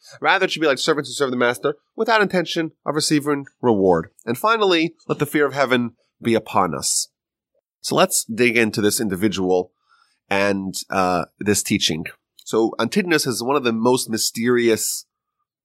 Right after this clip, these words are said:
characters we're gonna meet in this book. We don't really know a lot about him. There's, besides for this statement in the Mishnah, there's one other teaching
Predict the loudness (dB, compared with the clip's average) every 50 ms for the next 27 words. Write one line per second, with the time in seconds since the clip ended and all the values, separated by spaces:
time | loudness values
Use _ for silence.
0 | _ _ _ _ _ _ _ _ -10 -4 -2 0 2 0 0 -2 -2 -4 -2 -2
1 | -2 -2 -2 -2 -2 0 0 0 0 0 -2 -2 -2 -4 -8 -14 -12 _ -4 -2
2 | -2 -2 -2 -4 -6 -2 0 0 2 2 0 -2 -4 0 2 4 4 4 2 -2
3 | -12 -14 -14 _ _ _ _ _ _ _ _ _ _ _ _ _ _ _ _ _
4 | _ _ _ _ _ _ -6 -2 -2 -2 -2 -2 -2 -2 -2 0 2 2 2 2
5 | 2 0 0 0 0 0 0 -2 -6 -8 -16 -20 _ _ _ _ _ -2 0 0
6 | 0 0 -2 -6 -10 -12 _ _ _ _ _ _ _ _ _ _ _ _ _ _
7 | _ -10 -8 -6 -4 -2 -2 0 2 2 2 2 0 -2 -4 -4 0 2 2 2
8 | 2 0 -2 -4 -6 -8 _ _ _ _ _ -14 -8 -2 0 0 0 2 0 0
9 | -2 -2 -6 -12 -14 _ _ -4 -2 0 2 2 2 0 0 0 0 0 0 -2
10 | _ _ _ _ _ _ _ _ -18 -8 -4 -2 -2 -2 -2 -2 2 2 2 2
11 | 2 2 2 2 2 0 -2 -4 -4 -4 -2 0 0 0 0 -2 -4